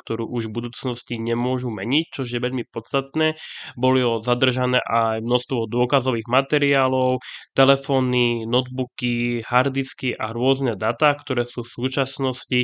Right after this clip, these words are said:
eh, predmetom rôznych, eh, štúdií a vyšetrovania a na základe nich sa možno dozvieme ďalšie dôležité veci v tejto kauze, ktorá vznikla, takže stáva nám všetkým dôverovať a verme,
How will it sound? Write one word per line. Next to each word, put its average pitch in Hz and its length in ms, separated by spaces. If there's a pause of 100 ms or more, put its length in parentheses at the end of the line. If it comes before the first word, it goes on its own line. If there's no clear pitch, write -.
eh, 110 720
predmetom 123 640
rôznych, 123 440 (120)
eh, 113 240
štúdií 131 560
a 107 720 (240)
vyšetrovania 190 960 (480)
a 117 120 (340)
na 127 80
základe 127 400
nich 120 240
sa 117 160
možno 117 320
dozvieme 117 800
ďalšie 120 400
dôležité 117 560
veci 120 400
v - 80
tejto 117 400
kauze, 147 560 (400)
ktorá 117 640
vznikla, 127 480
takže 113 480 (320)
stáva 127 320
nám 120 160
všetkým 120 400
dôverovať 123 560
a 107 320
verme, 120 400